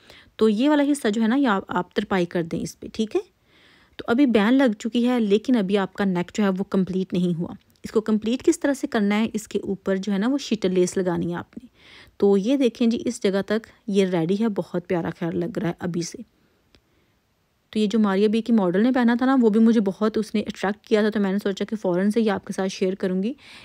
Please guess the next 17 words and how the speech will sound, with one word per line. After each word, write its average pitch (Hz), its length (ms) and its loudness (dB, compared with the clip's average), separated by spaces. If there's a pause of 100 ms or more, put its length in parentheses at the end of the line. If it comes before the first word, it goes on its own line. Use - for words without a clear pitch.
(120)
इसके - 320 -4
लिए 302 100 0
मैंने 277 240 0
ब्लैक 196 300 0
कलर 233 180 -2
की 247 120 -4
शीटल - 300 -10
लेस 233 200 0
जो 254 120 -6
है 233 60 0
ना 294 100 0
वो 339 120 2
बारीक 196 380 4
सी - 140 -6
चूज़ 202 320 -2
की 190 200 -2
है। 233 100 0